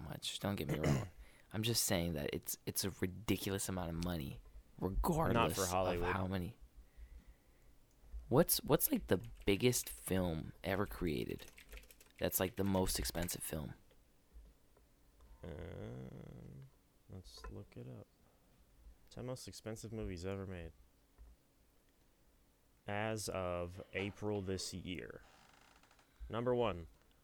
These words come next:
Speaker 2: Pirates of the Caribbean on Stranger Tides with four hundred and twenty-two million.
Speaker 1: You just said that this one was
Speaker 2: A hundred and sixty,
Speaker 1: eight hundred.
Speaker 2: a hundred and sixty-five.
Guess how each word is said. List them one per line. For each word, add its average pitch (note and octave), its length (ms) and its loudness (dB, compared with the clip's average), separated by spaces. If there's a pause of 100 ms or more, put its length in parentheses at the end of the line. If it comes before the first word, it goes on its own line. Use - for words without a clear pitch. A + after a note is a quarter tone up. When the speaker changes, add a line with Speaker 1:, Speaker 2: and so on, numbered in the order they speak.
(300)
Speaker 2:
Pirates A#2+ 440 4
of A#2 80 0
the G#2 60 -2
Caribbean A2 920 0 (280)
on F#2+ 200 -2
Stranger A2 440 -2
Tides G#2 440 -4
with F2 100 -8
four A2 260 -2
hundred A2 340 -6
and F#2 120 -6
twenty-two G2+ 460 -8
million. F2+ 360 -6 (2750)
Speaker 1:
You G#2+ 140 -2
just G#2+ 260 0
said G2 200 0
that F#2 160 0
this - 200 -2
one F#2+ 200 0
was - 320 -4 (500)
Speaker 2:
A G#2 60 -2
hundred G2+ 320 0
and F#2+ 180 -2
sixty, F#2+ 340 0
Speaker 1:
eight F#2 60 -8
hundred. - 40 -2
Speaker 2:
a G#2 40 6 (100)
hundred A2 400 0
and E2+ 160 -2
sixty-five. E2+ 640 -4